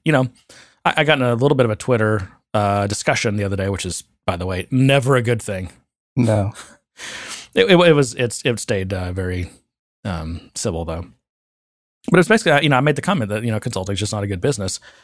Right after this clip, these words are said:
Speaker 1: And someone popped in and said, "Well, I mean, you know, Accenture would beg to differ with that. They're doing, like, eighty billion dollars a year all over the world or whatever." And I'm like, "Okay, well, let's look at that. Let's, let's break that, that down." Salesforce has about five hundred thousand dollars in revenue per employee. Okay.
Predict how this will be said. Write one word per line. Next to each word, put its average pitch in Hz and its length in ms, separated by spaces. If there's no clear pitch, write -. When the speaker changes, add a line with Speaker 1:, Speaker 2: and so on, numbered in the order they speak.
Speaker 1:
And 127 80
someone 151 180
popped 143 180
in 135 40
and 123 80
said, 127 100
"Well, 135 360
I 131 40
mean, 120 260
you 120 100
know, 113 80
Accenture 131 440
would 110 140
beg 113 160
to - 80
differ 135 220
with 95 100
that. 104 140
They're 104 100
doing, 107 180
like, 98 160
eighty 101 220
billion 107 320
dollars 147 300
a 196 60
year 165 260
all 117 120
over 147 120
the 156 60
world 170 240
or 113 40
whatever." 110 260
And 104 140
I'm 120 60
like, 117 140
"Okay, 151 360
well, 131 180
let's 143 220
look 156 140
at 131 60
that. 127 120
Let's, 135 240
let's 170 100
break 127 200
that, - 180
that 120 300
down." 90 260
Salesforce 135 840
has 120 260
about 113 220
five 131 200
hundred 147 200
thousand 120 260
dollars 110 220
in 107 80
revenue 101 300
per 104 160
employee. 87 480
Okay. 107 200